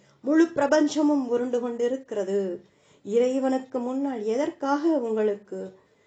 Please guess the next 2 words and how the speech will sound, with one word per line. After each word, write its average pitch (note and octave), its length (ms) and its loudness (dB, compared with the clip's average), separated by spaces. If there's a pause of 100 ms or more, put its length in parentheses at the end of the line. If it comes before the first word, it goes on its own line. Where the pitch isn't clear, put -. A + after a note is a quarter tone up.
(200)
யாசிக்க A#3 800 -4 (320)
முன்வைக்கிறீர்கள்? G3+ 1200 -2